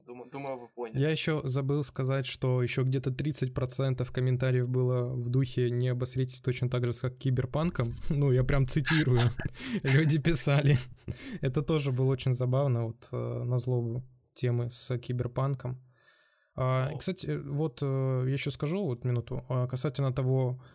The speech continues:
Speaker 2: будут ли её пиаратить. Ну, с учётом того, что когда, ну, д-, для многих это игра детства, да, щ-, вся, все, кто играл в Сталкер, это щас уже взрослые люди, там, по тридцать, по сорок лет, да. А, я думаю, что вот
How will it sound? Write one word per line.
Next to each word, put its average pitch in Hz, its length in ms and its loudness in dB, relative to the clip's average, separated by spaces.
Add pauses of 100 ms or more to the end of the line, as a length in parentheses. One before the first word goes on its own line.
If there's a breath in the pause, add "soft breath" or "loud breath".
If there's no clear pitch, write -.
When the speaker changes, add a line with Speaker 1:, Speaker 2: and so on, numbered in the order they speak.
(120 loud breath)
Speaker 2:
будут 143 320 2
ли 143 100 2
её 139 180 0
пиаратить. 208 680 -2 (100)
Ну, 165 200 0
с - 120 -4
учётом 185 320 -2
того, 151 280 0
что 131 680 -2
когда, 135 560 -2
ну, 147 180 -2
д-, 143 240 -4
для 147 140 0
многих 190 400 -2
это 135 240 0
игра 131 240 2
детства, 123 460 0
да, 127 240 -2
щ-, - 200 -8
вся, 151 240 -4 (140)
все, 156 280 -2
кто 127 260 -2
играл 123 200 0
в 123 40 -12
Сталкер, 160 420 -2
это 123 160 -4
щас 127 220 -6
уже 127 240 0
взрослые 127 500 -2
люди, 127 280 2
там, 120 240 -4
по - 180 -8
тридцать, 131 420 -2
по 127 100 -8
сорок 127 360 -2
лет, 123 200 0
да. 123 240 -2 (640 loud breath)
А, 120 720 2
я 180 140 2
думаю, 151 360 2
что 127 380 -2
вот 135 280 -4